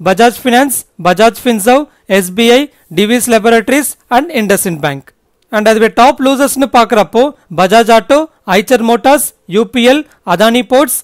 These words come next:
and ஸ்ரீ சிமெண்ட். அடுத்து பேங்க் Nifty பாத்தீங்கன்னா, கிட்டத்தட்ட த்ரீ தேர்ட்டி பாயிண்ட்ஸ் இன்க்ரீஸ் ஆகி, பாயிண்ட் நைன் ஃபைவ் பர்சன்ட் பாசிட்டிவ்ல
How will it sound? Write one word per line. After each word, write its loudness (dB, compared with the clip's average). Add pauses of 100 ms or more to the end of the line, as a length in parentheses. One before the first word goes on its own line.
and 0
ஸ்ரீ -2
சிமெண்ட். -4 (640)
அடுத்து -2
பேங்க் 0
Nifty -2 (120)
பாத்தீங்கன்னா, 2
கிட்டத்தட்ட 0
த்ரீ 0 (120)
தேர்ட்டி 2 (120)
பாயிண்ட்ஸ் 2
இன்க்ரீஸ் 0
ஆகி, 0 (200)
பாயிண்ட் 2
நைன் 2
ஃபைவ் 0
பர்சன்ட் 0
பாசிட்டிவ்ல 0